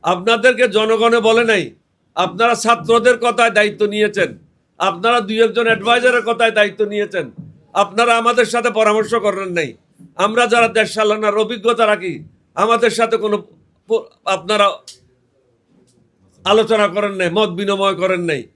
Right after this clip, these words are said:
সুতরাং আপনাদেরকে জবাবদিহি করতে হবে, তাদের কাছে টাকা উদ্ধারের জন্য ব্যবস্থা নিতে হবে। এখন তো আমি জানি তারা দুই তিন ঘন্টা টেল-,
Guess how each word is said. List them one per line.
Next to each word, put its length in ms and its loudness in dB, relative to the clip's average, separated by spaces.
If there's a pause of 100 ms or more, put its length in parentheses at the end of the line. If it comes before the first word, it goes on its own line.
(220)
সুতরাং 360 -4
আপনাদেরকে 640 0
জবাবদিহি 500 -2
করতে 260 -10
হবে, 280 -8 (880)
তাদের 320 -2
কাছে 240 0
টাকা 280 0
উদ্ধারের 380 0
জন্য 260 2
ব্যবস্থা 420 0
নিতে 200 -4
হবে। 300 -4 (460)
এখন 320 -2
তো 100 0
আমি 180 0
জানি 260 2
তারা 240 2
দুই 160 -8
তিন 200 -6
ঘন্টা 300 0
টেল-, 260 -8